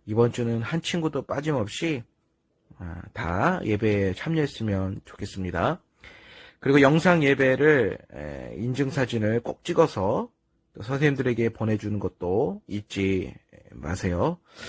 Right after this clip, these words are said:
에, 지금 코로나 바이러스로 인해서 교회에서 예배드리지 못하고 있는데요. 예전에 우리 교회에서 모여서 함께 예배드렸던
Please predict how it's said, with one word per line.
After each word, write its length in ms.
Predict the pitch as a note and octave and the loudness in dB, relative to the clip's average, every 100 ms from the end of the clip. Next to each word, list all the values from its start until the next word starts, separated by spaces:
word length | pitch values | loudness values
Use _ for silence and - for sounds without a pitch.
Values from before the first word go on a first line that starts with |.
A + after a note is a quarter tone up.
| - - - | -16 -18 -12
에, 100 | F#2 D2+ | -10 -6
지금 280 | A#2 C#3 | -2 -2
코로나 320 | - F3+ F3 D#3+ | 2 4 4 4
바이러스로 560 | A#2 B2 B2 - A#2 | 4 4 2 0 -4
인해서 560 | A2+ G2+ G#2 E3+ B2 F#2 _ _ _ | -2 -2 0 0 0 -4 _ _ _
교회에서 420 | G#2 G2+ F#2+ F#2 | -6 -4 -2 -4
예배드리지 540 | F#2+ G#2+ B2 A#2 G#2 G#2 | -2 -2 -2 -4 -4 -6
못하고 340 | F#2+ G#2+ G2 | -4 -4 -2
있는데요. 600 | F2+ F#2 F#2+ F#2+ C3+ A#2+ _ _ _ _ _ _ - | -2 -4 -2 0 0 -2 _ _ _ _ _ _ -8
예전에 280 | A2 C3+ C3+ | 2 4 6
우리 260 | B2+ B2 A2+ | 4 2 0
교회에서 400 | C3 B2 A#2+ A2 | 2 2 2 2
모여서 360 | A2 A2 A2+ | 2 2 2
함께 600 | G2 C#3 C3+ C3 A#2+ A#2 | 0 -2 -4 0 2 2
예배드렸던 960 | G2 A2 B2 A#2 A2+ A2 A2 A2 G#2+ | 0 2 2 2 0 0 -2 0 -2